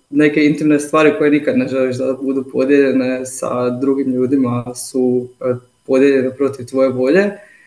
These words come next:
I, e, pogotovo, em, to su čak i naglasili neki da, e, žene na-, uvijek, e, nekako doživljavaju veću osudu društva u tom kontekstu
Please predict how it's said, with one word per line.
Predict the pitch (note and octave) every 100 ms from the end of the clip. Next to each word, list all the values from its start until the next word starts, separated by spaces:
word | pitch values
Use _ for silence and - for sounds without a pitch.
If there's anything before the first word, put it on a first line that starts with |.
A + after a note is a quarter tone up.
| _ _ _
I, | - C#3 D3 D3
e, | C#3 - C#3+ C#3 C#3
pogotovo, | - C#3+ D3 D3 D3+ C#3+ C#3+ C#3 C#3 C#3 - C3 C3 C3+
em, | C3+ C3+ B2+ _ - - -
to | E3+
su | F3
čak | - D#3+ E3
i | E3 D3 D3
naglasili | C#3+ C#3 C#3 C#3+ D#3+ - F3+ D#3+ C#3+ C#3+
neki | D3 D#3 D#3 D#3 C#3+ C#3+ C#3
da, | B2+ C3 C3 C3+ C3 C3 - _ -
e, | C#3 C3+
žene | C#3 C3+ C3+ C3+
na-, | C3 - -
uvijek, | C#3+ C3 C3+ C3 - -
e, | C3 B2+ B2+
nekako | C3+ C3+ C3+ C3
doživljavaju | B2+ B2+ C#3 C3 C#3 C#3+ C#3
veću | C3 C3+ - C3+
osudu | C3+ C3+ C3+
društva | - C3 B2+ - E3+ F#3 - - _
u | D#3+ D#3
tom | - E3
kontekstu | D#3+ D#3+ D#3+ E3 - - D#3+ D3